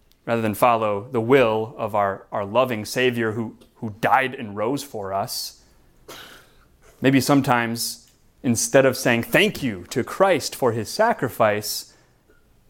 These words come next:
instead we'd, we'd rather just heap another pile of sins at his feet, saying, "Okay, Jesus, here you go, do your thing, wipe 'em away. I'll bring some more for you again tomorrow."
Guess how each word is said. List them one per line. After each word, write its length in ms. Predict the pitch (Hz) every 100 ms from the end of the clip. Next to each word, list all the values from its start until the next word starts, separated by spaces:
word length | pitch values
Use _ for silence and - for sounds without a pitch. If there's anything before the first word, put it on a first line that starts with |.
| _
instead 480 | 123 113 - 165 214
we'd, 160 | 131 127 _ _
we'd 360 | 247 151 117 117
rather 340 | 185 165 196 120
just 340 | 110 - - _ _ _ _ _ _ _
heap 260 | - 160 -
another 240 | 135 123
pile 560 | 110 - 131 151 175 175
of 80 |
sins 480 | 151 - 143 135 131
at 120 | 117
his 160 | 120 117
feet, 460 | - 117 101 104 - - - _ _ _
saying, 540 | - 120 110 104 104 - _ _ _ _ _ -
"Okay, 280 | 202 202
Jesus, 540 | 131 131 120 120 - - -
here 80 | 214
you 80 |
go, 160 | 165 143
do 100 | 135
your 160 | 202 190
thing, 340 | 143 131 127
wipe 220 | 135 202
'em 100 | 196
away. 380 | 175 131 113 113 _ _ _ _ _ _ _ _ _ _ -
I'll 80 | 131
bring 160 | 170
some 140 | - 156
more 140 | 143
for 200 | 143 139
you 80 | 123
again 240 | 113 110
tomorrow." 400 | 104 92 85 71